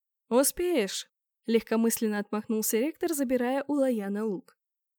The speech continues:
«Давай так, попадёшь в цель с первого раза, угощу тебя вкусным ужином». «Это лишнее», пролепетала, мучительно краснея. «А мои навыки и умения проверит магистр Филч во время занятий. Я права, магистр?»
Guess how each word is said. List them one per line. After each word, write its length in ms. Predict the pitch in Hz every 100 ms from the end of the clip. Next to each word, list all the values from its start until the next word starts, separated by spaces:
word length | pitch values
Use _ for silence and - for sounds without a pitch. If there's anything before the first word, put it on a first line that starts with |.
| _ _ -
«Давай 420 | 208 262 330 359
так, 340 | 262 185 -
попадёшь 460 | - 196 240 285 294
в 60 | -
цель 240 | 302 285
с 60 | -
первого 400 | 277 269 254 262
раза, 300 | 349 302 214
угощу 340 | 196 202 349
тебя 220 | 269 185
вкусным 440 | - 285 - 208 196
ужином». 460 | 226 254 254 269 _ _ _ _ -
«Это 300 | 247 - 277
лишнее», 600 | 269 220 - 220 208 208 _ _ _ _ _ _
пролепетала, 800 | - 220 214 208 214 269 302 214
мучительно 500 | 202 202 220 208 196
краснея. 640 | - 226 - 190 151 190 _ _ _ _ _ -
«А 120 | 247
мои 220 | 262 262
навыки 420 | 269 330 311 -
и 120 | 240
умения 380 | 233 262 320 262
проверит 480 | 226 233 247 269 269
магистр 460 | 226 226 262 - 247
Филч 320 | 302 349 -
во 100 | 254
время 280 | 240 277 277
занятий. 500 | 262 220 196 220 208 _ _ _ _
Я 200 | 254 262
права, 320 | 247 262 359
магистр?» 580 | 427 339 240 220 208 202